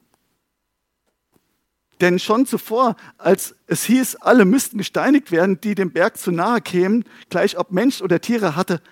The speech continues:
Angst und Schrecken sie befallen. Das ganze Geschehen, das sich vor ihren Augen abspielte, war so furchterregend,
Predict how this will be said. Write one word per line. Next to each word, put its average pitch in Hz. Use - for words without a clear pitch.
Angst 247
und 185
Schrecken -
sie 254
befallen. 131
Das 156
ganze 220
Geschehen, 185
das 185
sich 214
vor 185
ihren 190
Augen 214
abspielte, 190
war 139
so 247
furchterregend, 170